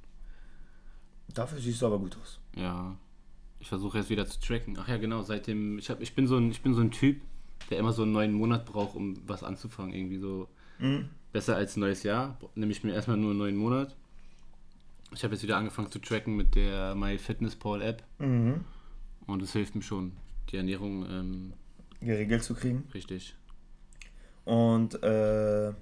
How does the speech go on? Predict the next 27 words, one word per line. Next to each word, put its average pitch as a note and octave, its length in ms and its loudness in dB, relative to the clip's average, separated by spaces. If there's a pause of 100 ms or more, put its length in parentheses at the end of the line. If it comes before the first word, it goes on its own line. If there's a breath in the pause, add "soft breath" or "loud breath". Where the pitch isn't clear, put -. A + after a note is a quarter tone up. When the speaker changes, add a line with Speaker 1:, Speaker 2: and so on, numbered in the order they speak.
(680)
Speaker 1:
Freitag C3+ 300 6
war C3 100 6
ein B2+ 60 6
besonderer A#2+ 380 4
Tag C3+ 180 2
eigentlich G#2 260 -2
für G2 100 -4
dich. F#2+ 220 -8 (1000 soft breath)
Speaker 2:
Weil G#2 220 2
ich G#2 120 -4
war G#2 100 2
beim G#2 140 0
Kardiologen. G#2+ 640 -2
Speaker 1:
Genau. A#2 460 0 (420)
Speaker 2:
Und F#2+ 140 -4
der F#2+ 80 -4
hat G2 140 -4
Ultra-, A2+ 340 -6
Ultraschall A#2+ 520 -2
gemacht. B2+ 320 -6 (920 soft breath)
Also G2+ 220 -4
Echo. C3+ 320 -6 (240)
Echo A2+ 140 0
Speaker 1:
Mhm. A#2 340 0
Speaker 2:
irgendwas. A#2+ 380 -6
Echo A2 280 -6 (480)
irgendwas. A2+ 400 -6